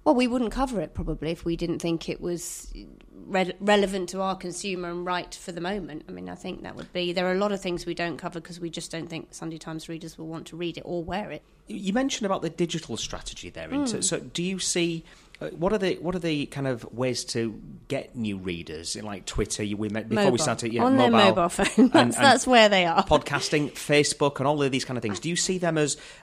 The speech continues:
Speaker 2: as portals and destinations in their own right, or do you want
Speaker 1: Yeah.
Speaker 2: them as to, to people to be signposted to the Sunday Times website from Facebook?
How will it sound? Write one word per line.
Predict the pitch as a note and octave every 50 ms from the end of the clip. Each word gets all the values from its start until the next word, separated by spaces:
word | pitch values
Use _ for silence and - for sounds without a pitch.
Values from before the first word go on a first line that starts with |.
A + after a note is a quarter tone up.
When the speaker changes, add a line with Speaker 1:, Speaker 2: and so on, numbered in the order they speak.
| -
Speaker 2:
as | - C#3 B2+ B2
portals | - - - - D3 C#3 C3+ - - C3 A#2 A2+
and | A#2 A2
destinations | A#2 A2 - - - B2 A#2 - - A#2+ A2
in | A#2 G#2+
their | A2+ A2+ A2+ A2+
own | A2+ G#2+
right, | A2 B2 A#2+ G2+ F2+ - -
or | G#2+ A2
do | G#2+
you | A2 A2
want | G#2+ A2+
Speaker 1:
Yeah. | A2+ G#2+ G#2
Speaker 2:
them | G#2+ A2 -
as | G#2+ -
to, | - - A2+ A2+
to | - - - - - - - _
people | - B2+ A#2 - A#2
to | - G#2+
be | G#2
signposted | G#2 - - B2+ B2+ B2+ B2+ B2 - A#2 G#2+ - - G#2+ F#2+
to | - G2+
the | F2+ G2+
Sunday | - - G#2 G2 F#2
Times | - G2+ G2 F#2+
website | G2+ G#2 G2 - - - G2+ F#2+ - -
from | - - C3 B2+ A2
Facebook? | G#2 - F#2+ E2+ - - - - -